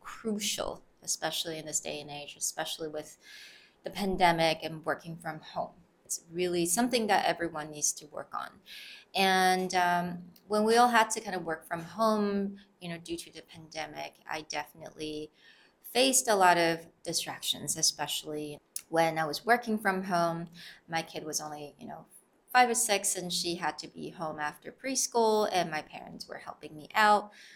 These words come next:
So there are a lot of people in the house, therefore, there are a lot of distractions. There are a lot of noise, there are a lot of people saying different things. So what I've, you know, the thing is, work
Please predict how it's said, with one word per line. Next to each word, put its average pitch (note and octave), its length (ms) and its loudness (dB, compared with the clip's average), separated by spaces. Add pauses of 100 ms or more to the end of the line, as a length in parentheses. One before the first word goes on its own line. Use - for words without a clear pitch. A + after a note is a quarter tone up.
(140)
So C4+ 200 4
there C#4+ 200 8
are C#4 100 8
a B3+ 60 2
lot G#3+ 340 6
of F3+ 100 -2
people D#3 300 -8
in C#3+ 80 -8
the C#3 80 -14
house, D#3+ 460 -4 (120)
therefore, E3 680 -4 (520)
there C#4 220 6
are B3+ 60 6
a A#3+ 60 4
lot G3+ 200 6
of E3+ 140 0
distractions. - 760 -8
There E3+ 120 -2
are E3+ 40 2
a E3+ 40 0
lot E3+ 220 4
of D#3+ 100 -8
noise, A3+ 640 2
there F3+ 120 -2
are D3+ 80 -8
a - 100 -14
lot D3 140 -2
of C#3+ 160 -10
people B3 360 -4
saying A3 300 0
different G3+ 380 -10
things. F3+ 600 -2 (420)
So B3 500 6
what A3+ 180 6
I've, A3+ 240 6 (300)
you A3+ 80 -4
know, A3 120 4
the A#3 140 -2
thing D4 220 2
is, D#3 400 4
work E4 320 4